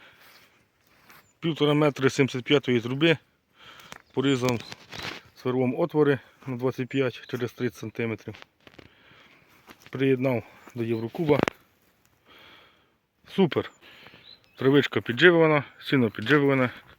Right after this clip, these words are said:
О, отака доробка до Єврокуба. Ліс. Пташки співають. Весна. Друзі,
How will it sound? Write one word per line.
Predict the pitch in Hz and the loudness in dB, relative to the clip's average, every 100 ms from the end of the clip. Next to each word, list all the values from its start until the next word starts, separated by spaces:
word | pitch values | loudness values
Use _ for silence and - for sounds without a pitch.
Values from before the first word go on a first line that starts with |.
| _ _ _ _ _ _ _ - - - - _ _ _ _ - _ - | _ _ _ _ _ _ _ -20 -20 -20 -20 _ _ _ _ -20 _ -10
О, | 107 95 - - | -8 -8 -14 -10
отака | 127 123 131 | -4 -2 0
доробка | 117 120 107 - - - - _ _ _ _ _ _ _ - - - _ | 2 0 -2 -4 -10 -14 -20 _ _ _ _ _ _ _ -20 -20 -20 _
до | 107 | -6
Єврокуба. | 104 95 - 85 76 - _ _ _ _ _ _ _ _ _ _ _ _ _ _ - 110 | -6 -6 -10 -10 -14 -20 _ _ _ _ _ _ _ _ _ _ _ _ _ _ -18 -2
Ліс. | 131 165 - - - _ _ _ _ _ _ _ _ _ _ - - - - _ _ | 4 4 4 -6 -12 _ _ _ _ _ _ _ _ _ _ -20 -20 -20 -20 _ _
Пташки | - - 139 | -6 -4 0
співають. | 120 - 113 135 147 147 143 - - _ _ - | -2 -2 0 6 6 4 0 -10 -20 _ _ -12
Весна. | 104 - 147 147 - _ _ _ _ _ _ _ _ _ _ _ _ _ _ _ _ _ _ _ _ _ _ _ - _ _ _ _ _ _ _ _ _ | -10 -2 2 2 0 _ _ _ _ _ _ _ _ _ _ _ _ _ _ _ _ _ _ _ _ _ _ _ -20 _ _ _ _ _ _ _ _ _
Друзі, | 110 113 117 123 | -8 -4 -2 -2